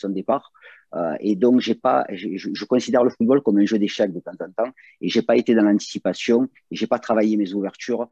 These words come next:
euh, pour justement anticiper, euh, cette nouvelle de, de façon de travailler sans Jérôme Leroy. Ça a été un changement pour moi.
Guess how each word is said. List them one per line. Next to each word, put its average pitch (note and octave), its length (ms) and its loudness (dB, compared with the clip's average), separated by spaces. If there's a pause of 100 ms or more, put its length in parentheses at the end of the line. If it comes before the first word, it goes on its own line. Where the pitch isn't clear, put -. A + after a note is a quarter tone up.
(220)
euh, E2+ 220 -4
pour F#2 160 -4
justement A2 380 2
anticiper, A2 720 0 (240)
euh, F2+ 60 -6
cette - 200 -10
nouvelle G#2+ 320 2
de, G2 100 -2 (200)
de F2+ 160 -4
façon A2+ 320 -2
de G#2 100 2
travailler F#2+ 380 2
sans G#2 200 -2
Jérôme F#2 260 0
Leroy. - 300 -6
Ça - 140 -6
a F2+ 40 2
été G2 180 0
un G2 40 2
changement A2 400 2
pour G2 200 0
moi. G#2+ 260 2